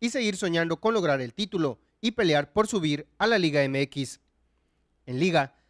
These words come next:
Cafetaleros tiene dieciocho unidades, marcha tercero de la general con seis victorias y tres derrotas. Dos han sido en casa. Por su parte,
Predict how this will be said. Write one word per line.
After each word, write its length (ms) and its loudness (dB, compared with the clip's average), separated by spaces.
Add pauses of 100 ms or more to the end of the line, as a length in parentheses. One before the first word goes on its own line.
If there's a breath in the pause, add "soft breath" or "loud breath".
(140)
Cafetaleros 580 -2
tiene 220 0
dieciocho 400 -6
unidades, 500 0 (240)
marcha 320 -2
tercero 380 -4
de 80 -2
la 80 -4
general 400 -2
con 160 -8
seis 180 -6
victorias 600 0
y 80 -8
tres 240 -2
derrotas. 500 -2 (480)
Dos 300 2
han 100 0
sido 240 -2
en 80 -6
casa. 400 -2 (240)
Por 140 -6
su 100 -12
parte, 380 0